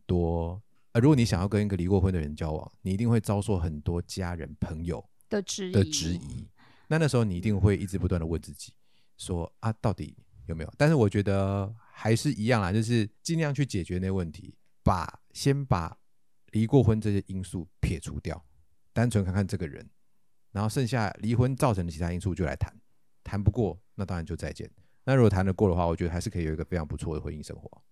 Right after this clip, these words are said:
Speaker 1: 啊，结，或是生活。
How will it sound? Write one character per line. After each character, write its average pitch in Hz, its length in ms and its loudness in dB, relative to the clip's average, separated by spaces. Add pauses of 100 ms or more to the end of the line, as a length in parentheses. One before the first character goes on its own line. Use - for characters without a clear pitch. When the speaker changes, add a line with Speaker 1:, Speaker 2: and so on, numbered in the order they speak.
(140)
Speaker 1:
啊， 98 180 -2 (100)
结， 95 300 2
或 113 180 6
是 107 260 2 (760)
生 92 300 0
活。 - 280 -6